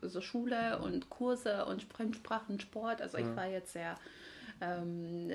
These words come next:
Speaker 1: volles Programm als Kind, aber trotzdem habe ich mich immer gefreut, in meiner Freizeit
Speaker 2: Ja.
Speaker 1: einfach mal frei, frei
Speaker 2: Ja.
Speaker 1: malen zu dürfen.
Speaker 2: Ja.
Speaker 1: Und danach hatte ich erstmal zeitlang nichts mehr gemacht,
Speaker 2: Mhm.
Speaker 1: einfach,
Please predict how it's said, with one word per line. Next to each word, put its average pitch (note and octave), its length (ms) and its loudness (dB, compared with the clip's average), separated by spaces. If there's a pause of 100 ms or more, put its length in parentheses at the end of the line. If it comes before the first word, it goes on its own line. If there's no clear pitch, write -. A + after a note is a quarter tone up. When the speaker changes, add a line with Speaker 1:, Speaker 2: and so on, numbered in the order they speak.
(300)
Speaker 1:
volles F#3+ 220 4
Programm F3 420 -2
als F#3 240 -4
Kind, - 180 -6
aber G3 160 2
trotzdem A3+ 460 2
habe G3 160 0
ich - 140 -12
mich - 180 -10
immer A3+ 240 2
gefreut, G#3 420 0
in F#3 120 0
meiner F3 240 -2 (160)
Freizeit G#3 480 -2
Speaker 2:
Ja. - 60 0
Speaker 1:
einfach F#3+ 340 -2
mal F#3 160 -4 (420)
frei, G3 380 -4
frei F#3+ 160 -4
Speaker 2:
Ja. G3+ 160 4
Speaker 1:
malen F#3+ 240 0
zu G3 100 -2
dürfen. G3+ 480 0 (640)
Speaker 2:
Ja. G#3+ 80 6
Speaker 1:
Und A3 320 8 (320)
danach A#3 320 8
hatte C4 180 8
ich - 140 0
erstmal A3+ 320 6
zeitlang G#3+ 600 2
nichts A3 300 4
mehr F#3+ 140 -2
gemacht, F#3 320 -2
Speaker 2:
Mhm. A#2 180 4
Speaker 1:
einfach, F#3 520 -2